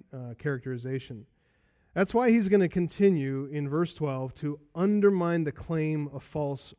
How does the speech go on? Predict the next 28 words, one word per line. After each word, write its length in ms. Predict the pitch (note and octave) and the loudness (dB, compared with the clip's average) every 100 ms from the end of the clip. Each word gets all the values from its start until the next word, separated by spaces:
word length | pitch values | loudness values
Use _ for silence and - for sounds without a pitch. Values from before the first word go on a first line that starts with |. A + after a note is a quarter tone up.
| - | -18
apostles 540 | - D3 C3 C#3 B2 | -8 -6 -6 -8 -8
and 100 | C3 | -8
their 80 | B2+ | -8
boastful 460 | B2 C3+ B2+ - | -8 -8 -8 -12
mission. 480 | A#2+ B2 A2 C3 A2+ _ _ _ _ _ _ _ _ | -10 -10 -12 -16 -20 _ _ _ _ _ _ _ _
That's 160 | - F#3 | -8 2
why 140 | G#3 | 4
he's 100 | G#3 | 6
gonna 200 | F3 E3 | 6 2
continue 680 | - F#3+ F#3+ - A3 F#3 C#3+ | 2 -2 0 2 2 2 0
to 240 | - D#3+ | -2 -6
confront 640 | C3 - B2 - F3 G3 - | -6 -8 -10 -6 -2 -2 0
them. 380 | F#3 G3+ A#3 - _ _ | 0 0 -2 -8 _ _
He's 260 | D3 D3 C3+ | -2 0 0
gonna 220 | D3 C#3+ | -2 -2
continue 540 | D3+ C#3 E3 E3+ E3 | -4 -4 0 2 2
to 200 | D#3 D3 | 0 -4
confront 460 | - C#3 - E3+ D#3+ | -4 -8 -4 -4 -2
these 180 | D3+ B2+ | -6 -6
deceitful 560 | B2+ - G3 F3 D#3+ | -10 -4 -2 -2 -4
workers 500 | C3+ E3 E3+ F#3+ F#3+ | 0 0 2 2 2
who 80 | D3+ | -4
disguise 480 | C3 - D#3 D#3 D3+ | -8 -6 -2 -2 -2
themselves 540 | D3+ - D#3 D#3+ D#3+ | -4 -2 0 0 -2
as 220 | C3+ B2 - _ _ | -6 -8 -14 _ _
apostles 480 | - D#3+ D#3+ D#3+ C3+ | -4 0 0 -2 -8
of 100 | B2 | -8
Christ. 420 | - D3+ F#3 - | -2 0 -2 -4